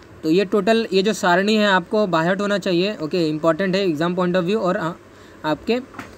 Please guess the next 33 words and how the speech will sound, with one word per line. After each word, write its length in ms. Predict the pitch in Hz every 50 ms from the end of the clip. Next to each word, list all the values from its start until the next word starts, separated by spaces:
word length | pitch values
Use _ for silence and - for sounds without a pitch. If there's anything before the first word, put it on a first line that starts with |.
| - - - - - - - - -
अच्छे 260 | 165 165 - - 220
marks 260 | 214 196 190 190 -
के 140 | - 277 269
लिए 180 | 240 220 170
भी। 160 | 143 131 127 120 -
ओके, 220 | 185 185 233 202
तो 140 | 160 208 - -
ओज 200 | 196 220 220 -
के 100 | - 233
properties 580 | 190 - 208 185 - - 202 180 240 233 -
totally 360 | - - 185 160 - 202 214 226
opposite 360 | 208 - - 185 180 202 185
होता 120 | 170 190
है 60 | 185
हमारे 200 | 185 196 214 247
विषयों 300 | 247 180 170 - 190 185
के 140 | 180 233 254 247 214 214 - - - - - -
comparison 480 | 214 220 208 254 240 233 202 190 156
में। 120 | 135 123 - - 196
ओके, 160 | 185 240 214 147 - - - - - - - - - - - - - - - - - - - - - - - - -
तो 100 | 185 180
विषय 240 | 175 233 226 262 233
संकट 400 | - 233 214 214 - 262 254 -
ये 100 | 214 208
हमारा 220 | 208 202 202 208 220
last 320 | 214 196 190 202 208 -
topic। 280 | 240 220 - 262 277 262 - - 190
ओके, 200 | 175 190 233 202 156 131 - - - - - - - - - - - - -
तो 200 | 170 165 165 170
विषय 220 | 165 214 202 226
संकट 320 | - 233 220 214 220 247 214
that 200 | 202 226 214 190
mean, 260 | 240 247 233 233